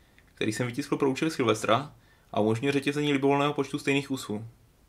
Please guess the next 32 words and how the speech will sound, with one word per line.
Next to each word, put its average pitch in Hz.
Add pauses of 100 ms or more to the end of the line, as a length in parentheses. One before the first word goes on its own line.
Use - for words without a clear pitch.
(680)
Zatím 113
pouze 131
experimentální 139
typ -
kloubu, 113 (260)
který 107
později 123
použiju 143
jako 147
stavitelný 139
držák 139
kamery. 110 (840)
A 104
pak 107
už 117
jednou 143
zmiňovaný 147
kohout 135
a 151
krabička 135
na 147
vriak 117
či 135
průchodkový 127
box 135
na 135
míru. 113 (760)
Opět 107
odkážu 143
na 151
svůj 160
Instagram, 113